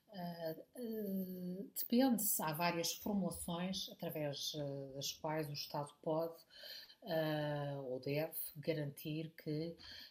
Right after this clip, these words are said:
ah, esses direitos económicos e sociais são garantidos. Se é através, ah, desse rendimento básico universal, se é através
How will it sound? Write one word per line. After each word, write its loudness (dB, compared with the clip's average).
ah, 0
esses -2
direitos 0
económicos -6
e -2
sociais -4
são 0
garantidos. -4
Se 2
é 6
através, 0
ah, 0
desse 4
rendimento -2
básico -2
universal, -2
se 0
é 4
através 0